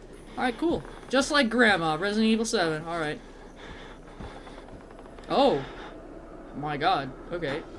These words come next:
Um. Oh, I am writing something down.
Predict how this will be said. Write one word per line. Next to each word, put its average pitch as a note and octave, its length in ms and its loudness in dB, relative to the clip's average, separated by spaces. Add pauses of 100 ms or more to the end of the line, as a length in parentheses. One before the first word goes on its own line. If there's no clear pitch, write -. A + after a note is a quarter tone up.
(480)
Um. D3 380 -2 (2750)
Oh, E3 100 2
I D3+ 140 4
am D3+ 140 -2
writing D3+ 260 -2
something D3+ 260 -4
down. D3 300 -4